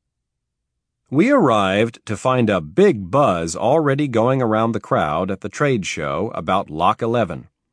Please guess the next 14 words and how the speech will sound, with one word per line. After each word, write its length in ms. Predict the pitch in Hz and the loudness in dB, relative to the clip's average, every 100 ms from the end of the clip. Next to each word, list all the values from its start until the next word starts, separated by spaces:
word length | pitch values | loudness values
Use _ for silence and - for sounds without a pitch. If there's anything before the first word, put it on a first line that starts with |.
| _ _ _ - | _ _ _ -6
It 180 | 113 101 | -6 -4
seemed 540 | - 208 107 95 98 - | -2 0 2 0 -2 -4
that 240 | 101 - | -6 -6
the 80 | 90 | -8
developers 760 | 82 92 170 165 - 80 87 | -6 -2 0 -2 -4 -6 -8
were 140 | 98 98 | -6 -6
staking 680 | - - 127 110 107 98 | -6 -2 -2 -2 -2 -2
cash 560 | 92 - 226 87 80 - - | -4 -4 -2 -2 -4 -6 -4
on 260 | 135 175 | -2 -2
the 80 | 143 | -2
line 380 | 135 170 120 107 | -2 0 0 0
in 140 | 101 | 0
a 60 | 92 | -2
bet 420 | 87 139 95 - | 0 2 0 -4